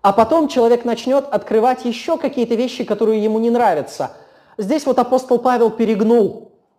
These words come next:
Вот здесь вот он от себя написал плотской мудростью.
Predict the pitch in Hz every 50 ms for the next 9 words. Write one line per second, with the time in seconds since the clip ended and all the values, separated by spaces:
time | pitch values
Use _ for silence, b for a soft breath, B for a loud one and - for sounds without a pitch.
0 | _ 185 202 214 180 180 277 311 - - 240 233 - - 240 240 233 226 226 -
1 | - - 254 202 208 269 262 226 196 180 - 190 175 - - 175 156 143 - -
2 | 208 226 269 269 277 - - - 214 202 185 196 196 156 151 139 - - - -
3 | 127 107